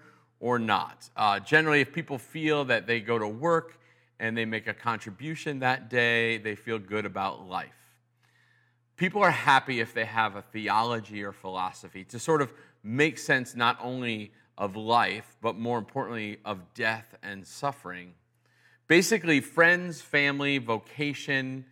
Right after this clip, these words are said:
and religion. But as we shift to this digital world, we are discovering that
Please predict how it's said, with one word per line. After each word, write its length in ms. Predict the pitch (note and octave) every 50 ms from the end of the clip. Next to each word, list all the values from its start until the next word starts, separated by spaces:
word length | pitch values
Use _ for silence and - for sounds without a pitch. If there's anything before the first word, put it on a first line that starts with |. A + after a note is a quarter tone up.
| _ _ _ _ _ _ -
and 160 | A2 A2 G#2+
religion. 680 | G#2+ G#2+ G#2 G#2 A2+ C3+ C3 G2 F#2 F#2+ F2+ E2+ E2 E2+ - _ _ _ _ _ _ _ _ _ _ _ _ _ _ _ _ _ _ _ _
But 140 | C#3 C#3 -
as 200 | D3 D#3+ C#3 C#3+
we 120 | E3 E3
shift 400 | - - - - A3+ A#3 - -
to 80 | G3 E3+
this 200 | D3+ C#3 A2+ A2+
digital 520 | G#2+ G2+ D3+ E3 D#3 C#3+ D3 C#3+ C3 A#2+
world, 420 | A2 A#2+ A#2+ A2 G#2+ G#2 G#2+ G#2 G2 A2+
we 100 | B2 A#2+
are 100 | B2 B2
discovering 680 | A#2+ A2+ - - - - E3+ D#3+ D#3 D#3+ C#3+ C3 A#2+
that 380 | A#2+ A2+ A2 A2+ - - -